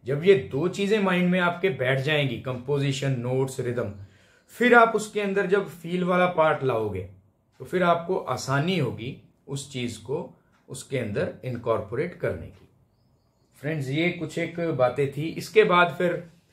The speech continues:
जब फील भी हो गया, सब कुछ हो गया, then you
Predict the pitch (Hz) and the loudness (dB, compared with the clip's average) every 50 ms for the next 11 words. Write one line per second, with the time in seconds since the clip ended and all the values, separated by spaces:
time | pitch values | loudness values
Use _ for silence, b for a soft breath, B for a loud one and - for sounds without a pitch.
0 | b b b _ - 156 160 147 156 170 147 - - - 160 160 165 180 165 190 | b b b _ -6 -6 -4 -4 -6 -8 -10 -12 -12 -8 -4 -2 -2 0 2 2
1 | 185 170 170 165 165 175 165 - - 170 170 - 196 190 - 156 135 123 120 123 | 4 4 4 4 4 2 2 2 0 -2 -2 2 2 2 4 4 2 0 0 -2
2 | 151 175 - - - _ _ _ _ _ _ 98 - 185 226 233 233 240 - 160 | -4 -6 -8 -14 -20 _ _ _ _ _ _ -4 0 0 2 2 2 0 -2 -2
3 | 156 160 | -2 -2